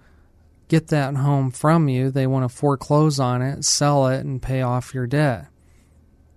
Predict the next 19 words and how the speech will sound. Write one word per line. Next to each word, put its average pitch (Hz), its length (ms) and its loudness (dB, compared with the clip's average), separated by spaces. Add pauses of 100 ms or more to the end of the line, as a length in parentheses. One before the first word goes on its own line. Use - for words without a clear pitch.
(720)
Well, 139 340 4
there's 139 320 0
an 135 80 0
exception 135 840 0
to 131 380 0 (560)
the 139 120 2
due 147 320 6
on 131 240 2
sale 135 400 4
clause 120 580 -4
that - 160 -10 (340)
they 131 120 -2
say 131 380 2
if 147 280 -2
you 139 140 2
give 139 200 4
away 131 300 2
your 123 140 0
property, 123 680 -2